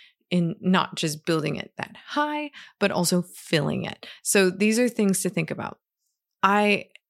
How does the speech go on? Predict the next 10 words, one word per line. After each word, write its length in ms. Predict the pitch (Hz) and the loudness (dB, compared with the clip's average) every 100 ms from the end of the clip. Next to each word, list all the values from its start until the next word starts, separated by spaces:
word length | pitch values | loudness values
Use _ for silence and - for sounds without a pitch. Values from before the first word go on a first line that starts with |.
| - | -2
and 460 | 226 233 220 202 - | 2 4 2 0 0
you 160 | 202 196 | 0 2
don't 420 | 202 208 208 - | 2 2 0 -8
have 360 | 170 190 220 - | -2 0 0 -2
to 100 | 175 | -6
do 140 | 170 | -6
them 160 | - - | -8 -12
that 160 | - - | -12 -12
tall. 280 | - - - 254 | -14 -14 -16 -2
Like, 260 | 175 165 | -2 -2